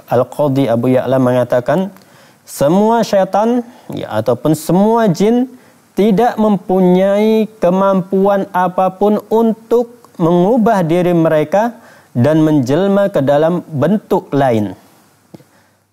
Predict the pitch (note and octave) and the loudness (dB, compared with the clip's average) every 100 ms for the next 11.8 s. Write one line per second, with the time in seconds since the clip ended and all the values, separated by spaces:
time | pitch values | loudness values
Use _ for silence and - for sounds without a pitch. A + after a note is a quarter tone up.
0 | _ - - B2+ D#3+ D3+ E3+ F#3+ F3+ F#3 | _ -14 -8 -4 -2 -2 0 0 0 0
1 | F3+ G#3 B3+ G#3+ G#3 G#3+ A3 A#3+ C#4 C#4 | 2 0 0 0 0 0 -2 -2 -2 -6
2 | - _ - D#3+ D#3+ - E3+ D3+ E3 A3+ | -16 _ -6 -2 0 0 0 0 0 0
3 | A3 G3+ G#3+ B3 G#3 F3+ - F3 F3 F3 | 0 0 0 0 0 0 0 0 0 0
4 | E3 G3+ F#3 E3 D#3+ D3+ D#3 D#3 F3 G#3 | 0 -2 -2 0 0 -2 -2 -2 -2 -2
5 | A3+ - - _ _ C#3 - - G3 F#3+ | -4 -10 -20 _ _ -8 -6 -2 -2 -2
6 | - A3 A#3 - - _ _ - D#3 F3+ | -2 0 0 -4 -20 _ _ -4 0 2
7 | F3 D3 F#3 A3 G#3+ A3 A3+ A3+ F#3 C#3+ | 2 2 0 2 2 2 0 -2 -2 0
8 | D#3+ F3+ G3+ D3+ F3+ A3 - G3 F3 E3+ | 0 0 0 0 -2 -2 -2 -4 0 0
9 | D#3+ C#3 B2+ A#2+ - F#3 F#3+ F#3+ D3+ D3+ | 0 0 0 0 -2 -4 -2 -2 0 2
10 | D3 D3+ F#3 G3 A3+ - D3 D#3 F3+ E3+ | 2 0 0 0 -2 -4 -2 0 0 0
11 | A#3 A#3 G3 E3 D#3 C3 A2+ G2 | -2 -2 -2 0 0 0 0 -2